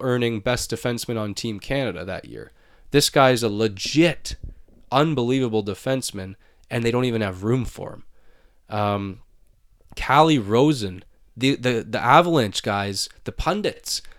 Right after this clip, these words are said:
have been raving about this guy. Who is this guy? Where did he come from? He's had a shockingly good camp. He's gonna be on your bottom pairing. No problems there.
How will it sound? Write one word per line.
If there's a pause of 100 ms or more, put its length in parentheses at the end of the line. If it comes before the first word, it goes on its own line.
(160)
have
been
raving
about
this
guy.
Who
is
this
guy? (280)
Where
did
he
come
from?
He's
had
a
shockingly
good
camp. (300)
He's
gonna
be
on
your
bottom
pairing. (280)
No
problems
there.